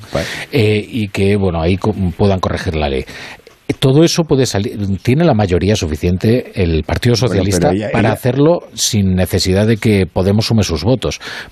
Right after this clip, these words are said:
Speaker 2: Pero es que, l-, insisto, la corrección de la ley del sí es sí es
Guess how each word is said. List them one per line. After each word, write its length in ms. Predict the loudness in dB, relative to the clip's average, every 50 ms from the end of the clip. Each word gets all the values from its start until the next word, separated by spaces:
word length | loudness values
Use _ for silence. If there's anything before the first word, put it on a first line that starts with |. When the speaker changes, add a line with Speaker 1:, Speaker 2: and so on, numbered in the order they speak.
| _ _ -20 -20 _ -8 -4
Speaker 2:
Pero 240 | -2 0 2 2 0
es 100 | -2 -2
que, 300 | -2 0 0 0 0 -2 _ _ _ _ _ _ -20 -20 -14 -8
l-, 220 | -6 -6 -6 -6 -8 -10
insisto, 500 | -4 0 0 0 0 0 -2 -6 -8 -8 -16 -20 -20 _ _ _
la 220 | -4 -4 -2 -2
corrección 560 | 0 0 0 0 0 0 0 2 2 0 -2 -6 _ _ _
de 100 | -4 -2
la 140 | 0 0 2
ley 200 | 2 2 0 -2
del 200 | -2 -4 -4 -4
sí 220 | -4 -2 -2 -4 -4 _
es 140 | -6 -4 -4
sí 280 | 0 2 2 2 2 0 _ _ _ _ _ _
es 300 | 0 0 0 0 -2 -6